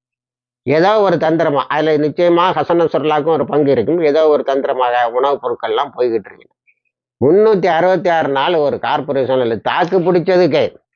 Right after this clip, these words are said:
தாக்கு பிடித்ததற்கு என்னுடைய நண்பர்கள் பலர் சொல்லுகிறார்கள், "நின்னுட்டானோல ஒரு வருஷம்" அப்படின்னு. தாக்கு பிடித்ததற்கு அவர்களுக்கு உலக மகா அவார்டு என்னமெல்லாம் உண்டு, அதை கொடுக்கணும். ஆனால் அவர்கள் மெல்ல மெல்ல தங்களால் முடிந்த அளவுக்கு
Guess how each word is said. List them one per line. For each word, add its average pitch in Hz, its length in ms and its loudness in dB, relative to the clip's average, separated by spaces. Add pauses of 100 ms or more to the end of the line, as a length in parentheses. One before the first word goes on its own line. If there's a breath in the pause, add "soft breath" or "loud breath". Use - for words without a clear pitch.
(720)
தாக்கு 196 440 -2
பிடித்ததற்கு 180 540 0
என்னுடைய 151 400 0
நண்பர்கள் 170 400 2
பலர் 151 260 0
சொல்லுகிறார்கள், 117 640 -2 (180)
"நின்னுட்டானோல 170 600 2
ஒரு 131 160 0
வருஷம்" 104 320 -4
அப்படின்னு. 76 340 -12 (1120)
தாக்கு 170 400 -2
பிடித்ததற்கு 151 760 0
அவர்களுக்கு 120 920 0 (360)
உலக 135 340 -2
மகா 127 400 0
அவார்டு 123 160 2
என்னமெல்லாம் 127 460 0
உண்டு, 117 180 0
அதை 110 140 0
கொடுக்கணும். 113 580 0 (440 soft breath)
ஆனால் 120 540 0
அவர்கள் 123 480 0
மெல்ல 143 400 2
மெல்ல 123 500 -2
தங்களால் 147 480 0
முடிந்த 156 360 0
அளவுக்கு 120 720 0